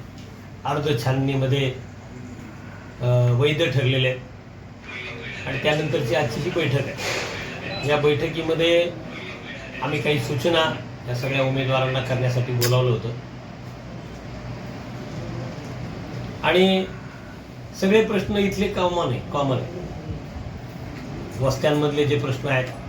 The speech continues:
पाण्याचे असतील, शौचालयाचे असतील, रस्त्याचे असतील, शाळांचे, म्युनिसिपल शाळा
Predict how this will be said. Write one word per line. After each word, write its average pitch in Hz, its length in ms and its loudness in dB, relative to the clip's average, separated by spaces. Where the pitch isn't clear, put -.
पाण्याचे 127 400 4
असतील, 131 460 2
शौचालयाचे 127 640 2
असतील, 123 440 0
रस्त्याचे 123 400 -2
असतील, 123 380 0
शाळांचे, 131 520 4
म्युनिसिपल 135 440 0
शाळा 131 400 2